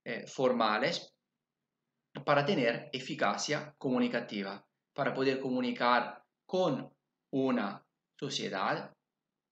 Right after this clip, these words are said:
para poder comunicar en un debate académico, para poder comunicar en una comunidad científica. Número tres, analiza y discute un fenómeno o problema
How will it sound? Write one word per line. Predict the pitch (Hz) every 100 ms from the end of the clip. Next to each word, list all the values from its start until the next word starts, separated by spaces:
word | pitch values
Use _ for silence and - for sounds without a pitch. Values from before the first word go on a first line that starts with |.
| _
para | 147 147
poder | 160 165 165
comunicar | 156 151 147 143 139 160
en | 151
un | 175
debate | 160 127 123 127
académico, | 127 110 107 139 151 - 185 -
para | 151 147
poder | 151 147 147
comunicar | 143 131 135 - 120 135 139 - -
en | - 127
una | 135 139
comunidad | 135 131 120 120 131 - -
científica. | - 123 113 104 98 - - _ _ - _
Número | 147 135 135 131 127
tres, | 131 120 - - -
analiza | 120 123 135 139 139
y |
discute | 113 107 - 139 139 -
un | 165 156
fenómeno | 160 151 165 143 107 107 -
o | 160 180
problema | - 110 107 104 113 196 208